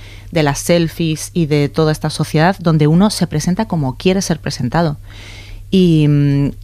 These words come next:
es muy bueno ponerte delante del espejo, está una vergüenza terrible, y ver qué pasa cuando haces una cosa, cuando haces otra, y así cuando tú vas a estar delante de una cámara sabes lo que ocurre.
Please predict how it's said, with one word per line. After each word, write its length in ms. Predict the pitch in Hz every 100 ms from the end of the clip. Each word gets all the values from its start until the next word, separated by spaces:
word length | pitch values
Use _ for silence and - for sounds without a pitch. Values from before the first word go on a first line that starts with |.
| - -
es 140 | 160
muy 140 | 170 175
bueno 340 | 208 240 262
ponerte 340 | 175 165 165 139
delante 300 | 135 165 196
del 100 | 180
espejo, 340 | - 226 -
está 180 | - 160
una 140 | 147 151
vergüenza 420 | 139 156 - 165
terrible, 460 | 170 185 233 226 - - - - -
y 60 | 190
ver 140 | 165
qué 120 | 165 190
pasa 300 | 180 - 247
cuando 300 | 165 151 156
haces 340 | 156 196 202 -
una 180 | 170
cosa, 240 | 175 208 233
cuando 280 | 165 139 139
haces 280 | - 147
otra, 240 | 175 - 143
y 60 |
así 240 | 135 - 190
cuando 300 | 156 143 135
tú 180 | 175 185
vas 160 | -
a 20 |
estar 160 | - 180
delante 160 | 160 151
de 60 |
una 140 | 175 175
cámara 260 | 202 208
sabes 320 | 208 170 180 175
lo 100 | 151
que 80 | 143
ocurre. 400 | - 147 -